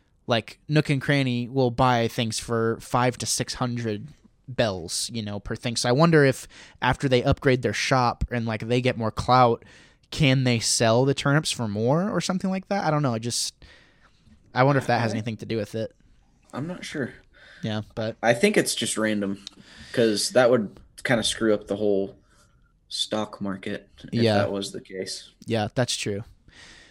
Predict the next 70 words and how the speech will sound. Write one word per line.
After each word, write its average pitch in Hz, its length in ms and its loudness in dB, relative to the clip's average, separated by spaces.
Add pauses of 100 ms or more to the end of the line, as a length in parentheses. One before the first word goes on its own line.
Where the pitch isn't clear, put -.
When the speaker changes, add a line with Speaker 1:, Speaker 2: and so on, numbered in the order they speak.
(120)
Speaker 1:
But 170 120 6
it 214 60 6
is 240 120 4
kinda 185 240 2
crazy. 165 240 4
Like, 127 160 2
I 117 40 0
see 143 140 0
people 135 240 0
on 117 120 2
Reddit. 117 280 2
I'm, 117 140 -2
I'm 113 160 -2
on 117 100 2
a 101 80 -4
Reddit 117 240 0
thread, 107 500 -4
like, 104 520 -6
pretty, 117 260 2
and 123 180 2
I, 113 220 0
I 120 140 2
never 117 500 0
will 104 140 -2
be 104 140 -4
able 104 180 -4
to 110 120 -4
get 107 180 -2
into 107 180 -4
one 104 120 -4
of 104 60 -4
these 107 140 -2
because 117 280 0
as 117 100 0
soon 143 160 4
as 123 100 2
someone 120 240 0
posts - 260 -2
a - 60 -6
picture - 340 -4
of, 107 120 -2
like, 110 200 -6
"Oh, 143 120 4
I 127 100 6
have, 123 340 2 (340)
my 135 120 2
turnip 151 260 2
prices 120 360 2
are 117 80 4
at 110 80 -2
four 147 200 4
hundred," 117 480 0 (520)
there's, 127 200 4
like, 117 200 2
fifty 135 420 2
people 123 320 2
in 117 80 0
that 110 160 -2
thread 127 240 0
being 123 140 -2
like, 123 180 0
"Oh, 160 140 6
can 151 120 0
I 143 60 2
get 156 140 4
your 143 80 2
Speaker 2:
Just 147 180 4
Speaker 1:
dodo 170 80 8
Speaker 2:
waiting. 170 160 6
Speaker 1:
code?" 190 240 4